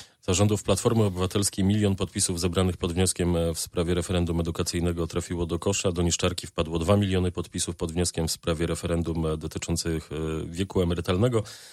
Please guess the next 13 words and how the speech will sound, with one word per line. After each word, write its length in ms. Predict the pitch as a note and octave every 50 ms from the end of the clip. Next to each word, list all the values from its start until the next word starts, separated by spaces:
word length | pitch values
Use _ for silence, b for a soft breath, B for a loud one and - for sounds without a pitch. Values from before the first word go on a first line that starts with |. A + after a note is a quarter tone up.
| B B B -
Milion 260 | A#2 C3 D3 B2+ A#2+
podpisów 560 | - A#2 - - A2 G#2 - G2+ F#2 - - F#2 F#2+
w 40 | -
sprawie 420 | - - - - G2 F#2+ F2 F2 F2
jednomandatowych 800 | E2+ D#2+ D#2+ E2+ E2+ E2+ E2 E2 E2 D#2+ F2 D#2+ D#2+ D#2 -
okręgów 380 | E2 - - F#2 G2 G2 F#2+ E2+
wyborczych. 520 | F2 E2+ E2+ E2+ - - - D#2+ - - -
Nie 160 | D#2 D#2+ E2+ E2
obawiacie 400 | E2 E2 D#2+ E2 E2 - - E2+
się 180 | - - D#2+
zarzutu 340 | D#2 E2 D#2 D#2+ E2 - E2+
o 80 | E2 E2
obłudę? 380 | E2+ E2 E2 F#2+ G2+ G#2 B2+